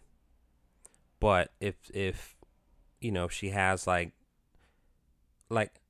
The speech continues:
I'm, I'm, certain things, like, really, really bother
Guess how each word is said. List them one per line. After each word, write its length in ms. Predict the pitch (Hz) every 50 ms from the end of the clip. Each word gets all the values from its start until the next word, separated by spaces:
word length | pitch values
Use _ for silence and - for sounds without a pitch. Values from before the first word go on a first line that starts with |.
| _ _ _ _ -
I'm, 200 | 120 117 120 113 -
I'm, 280 | 104 113 113 110 107 - _ _ _ _ _ _ _ _ _ _ _ -
certain 360 | - - - 165 165 147 156 147
things, 360 | - 139 127 123 120 101 107
like, 160 | 104 101 90
really, 280 | 92 98 104 101 101 98
really 220 | 90 92 92 92
bother 440 | 92 87 87 87 87 87 87 87 92